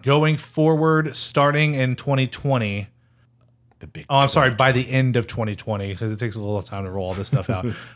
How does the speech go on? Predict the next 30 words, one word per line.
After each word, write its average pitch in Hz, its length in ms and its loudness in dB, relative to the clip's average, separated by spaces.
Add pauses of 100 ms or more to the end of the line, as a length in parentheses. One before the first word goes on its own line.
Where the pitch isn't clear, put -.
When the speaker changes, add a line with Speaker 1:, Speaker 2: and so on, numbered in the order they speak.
(140)
Speaker 1:
Uh, 110 460 2 (640)
you 139 200 0
will 139 140 4
not 147 200 6
be 151 60 6
able 147 100 6
to 139 60 4
release 135 320 2
a - 20 -4
game 123 400 0
on 120 520 2
a 123 140 -6
Nintendo 143 400 0
platform, 135 400 2
a 120 40 0
Sony 117 260 -2
platform, 110 400 -2
or 113 120 0
a - 20 0
Microsoft 107 500 -6
platform 104 420 -6 (300)
that 107 140 -4
has 131 200 4
loot 135 200 0
boxes 123 400 0
of 113 80 -4
any 113 160 -2
type 113 280 -2
without 110 300 -2
disclosing 110 560 -6